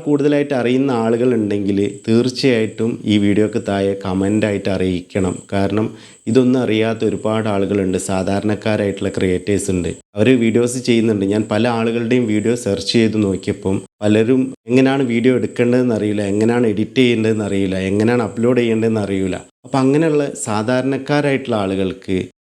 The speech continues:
എന്തെങ്കിലും ഒരു വരുമാനം കിട്ടാൻ നമ്മളിങ്ങനെ ചെയ്യുന്ന കാര്യങ്ങൾ കൊണ്ട് പറ്റുമെങ്കിൽ അതൊരു നല്ല കാര്യമാണ്. അപ്പോൾ ആ ഒരു കാര്യത്തിന് വേണ്ടിയിട്ടാണ് ഞാൻ ഇങ്ങനെ ഒരു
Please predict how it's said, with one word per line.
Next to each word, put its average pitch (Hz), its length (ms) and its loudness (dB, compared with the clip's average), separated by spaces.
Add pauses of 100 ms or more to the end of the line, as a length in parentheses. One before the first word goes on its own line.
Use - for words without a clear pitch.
എന്തെങ്കിലും 147 340 4
ഒരു 143 140 2
വരുമാനം 117 500 0
കിട്ടാൻ 113 320 -2 (160)
നമ്മളിങ്ങനെ 113 500 2 (120)
ചെയ്യുന്ന 107 260 2 (140)
കാര്യങ്ങൾ 101 360 0 (100)
കൊണ്ട് 107 180 0 (100)
പറ്റുമെങ്കിൽ 110 720 0
അതൊരു 104 200 0 (100)
നല്ല 101 260 0 (100)
കാര്യമാണ്. 95 460 -2 (420)
അപ്പോൾ 120 200 -2
ആ 135 100 0
ഒരു 147 180 0
കാര്യത്തിന് 113 460 -2
വേണ്ടിയിട്ടാണ് 107 400 0 (100)
ഞാൻ 104 160 0
ഇങ്ങനെ 104 220 2
ഒരു 98 60 -6